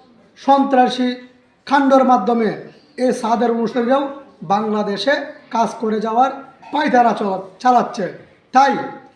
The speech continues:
দেশের জনগণকে আবার ঐক্যবদ্ধ হতে হবে। স্বরাষ্ট্র মন্ত্রণালয় এবং যত উপ-, উপদেষ্টা রয়েছে সবাই যথাযথ পদক্ষেপ না, পদক্ষেপ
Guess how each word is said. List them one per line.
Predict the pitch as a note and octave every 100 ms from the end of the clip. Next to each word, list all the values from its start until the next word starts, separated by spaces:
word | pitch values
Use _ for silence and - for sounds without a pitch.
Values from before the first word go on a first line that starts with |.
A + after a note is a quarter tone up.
| _
দেশের | F3 G#3+ B3+
জনগণকে | A3+ B3+ A#3+ A#3+ A3+
আবার | A#3 B3 B3
ঐক্যবদ্ধ | A#3+ B3 B3 G#3
হতে | A#3+ A#3
হবে। | B3 B3 B3 - - - - _ _ _ -
স্বরাষ্ট্র | A#3 B3 - C4
মন্ত্রণালয় | B3 B3 A#3+ B3+ B3 B3 B3 - - - - _ _ _
এবং | - C4 A#3 F3
যত | A3+ A#3+
উপ-, | A#3+ A#3+
উপদেষ্টা | A3 B3 B3+ C4 C4
রয়েছে | A#3 A3+ A3 G#3 C3+ - - _ _
সবাই | - A#3+ C#4+ C4 -
যথাযথ | A3+ A#3+ C4 C4+ C4+
পদক্ষেপ | B3 A#3+ A#3+ B3
না, | B3 - -
পদক্ষেপ | A#3+ A#3+ -